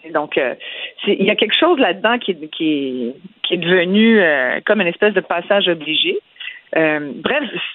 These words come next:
ça atteint le désir. Et aujourd'hui, et c'est ça que je trouvais intéressant de se dire, après vingt-cinq ans de Viagra, est-ce que cette pilule-là est capable de compenser pour la perte de désir que beaucoup de gens vivent aujourd'hui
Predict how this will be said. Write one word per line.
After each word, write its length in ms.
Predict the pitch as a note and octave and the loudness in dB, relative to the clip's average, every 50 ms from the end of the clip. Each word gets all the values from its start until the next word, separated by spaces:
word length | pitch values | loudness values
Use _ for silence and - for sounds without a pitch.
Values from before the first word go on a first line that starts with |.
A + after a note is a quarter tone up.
| - - - | -12 -6 -2
ça 60 | - G3+ F3+ | 0 0 0
atteint 380 | E3+ E3+ - - B3 B3+ E4 F4 | 0 -2 -2 -2 -2 -2 0 2
le 140 | B3 F#3+ F3 | 2 0 0
désir. 680 | D#3+ F#3+ G3 F#3+ F#3 - E3 F3 G3 G3 F3+ D#3+ - - | 0 -2 -2 -2 -2 -2 0 0 0 0 0 -2 -2 0
Et 100 | - F3+ | 2 4
aujourd'hui, 640 | F3+ F#3+ F3+ F#3+ F3 F3 E3+ F3+ F#3 G#3 B3 D4+ E4+ F#4+ - - | 4 4 4 2 2 0 0 -4 -4 0 2 4 4 4 4 2
et 120 | E3 - | 0 0
c'est 120 | - - - | 0 -2 0
ça 80 | - G4+ | 0 -2
que 80 | - | -2
je 60 | - - | -2 0
trouvais 180 | - F#3+ F3+ F3+ | 2 2 2 2
intéressant 440 | F3 - F#3 E3 D#3 D#3 - A3 G#3+ | 2 0 0 0 0 0 -2 -2 0
de 120 | G3+ E3 D#3 | 0 -2 -2
se 40 | C#3+ | 0
dire, 200 | F3 F3 E3 - - | -2 -2 -2 -2 -4
après 260 | E3 E3+ - G#3+ G3+ | -6 -4 -2 -2 0
vingt-cinq 460 | G#3 A#3 D4 E4 - A#3+ F3+ F3 - | 0 0 -2 -2 0 0 0 0 0
ans 100 | G#3+ A3+ | 0 0
de 80 | A#3 G#3+ | 0 0
Viagra, 580 | F#3+ F#3+ F#3 D#3+ D#3+ E3+ F3+ F3+ G#3 A3+ D4 D#4 | -2 -2 0 0 0 -2 -2 -2 0 0 0 0
est-ce 100 | - - | -2 -2
que 100 | - G3 - | -6 -6 -4
cette 160 | G#3+ F#3+ - _ _ - - | -4 -6 -6 _ _ -2 0
pilule-là 760 | - E4+ D#4+ C#4+ A#3 F#3+ F#3 F3+ F3 F3 F#3+ G#3+ A#3+ C4+ D4+ D#4+ _ _ _ _ _ _ _ _ _ _ _ _ _ _ _ - | 2 4 4 4 4 2 2 0 0 0 0 0 0 -2 -4 -6 _ _ _ _ _ _ _ _ _ _ _ _ _ _ _ -6
est 100 | G#3 F#3+ | -4 -2
capable 400 | - A3+ G#3+ - D4+ F4 D4+ A#3+ | -2 -2 0 0 0 0 0 0
de 80 | A3 | 0
compenser 600 | G3 - G3 F#3+ F#3 - F3 F3 F3 - - B3 A#3 | -2 -2 -4 -6 -2 0 0 0 0 -2 -4 -4 -2
pour 160 | - F3 E3+ | 0 0 0
la 100 | D#3+ D#3 | 0 -2
perte 320 | - - A3 A3+ A3 G#3+ | -2 -2 -2 -2 -2 -2
de 100 | G3+ F3+ E3 | -4 -6 -4
désir 500 | D#3+ D#3+ D#3+ D#3+ F3 G3+ G#3+ A3 G#3+ - | -4 -4 -6 -2 0 0 0 0 0 -2
que 100 | - G3 | -2 -2
beaucoup 420 | G#3 G#3 A#3+ C#4 - - - C4+ | 0 0 0 0 0 -2 -4 0
de 60 | - | 0
gens 260 | - - G3+ G#3 G#3+ G3 | 0 2 2 0 0 0
vivent 400 | - F3 F#3+ G3+ G#3 G3+ E3+ - D3 | -2 -2 -2 -2 -2 -4 -6 -6 -8
aujourd'hui 480 | D3+ - D3+ C3+ C#3 - - - - | -6 -4 -4 -6 -6 -6 -10 -12 -12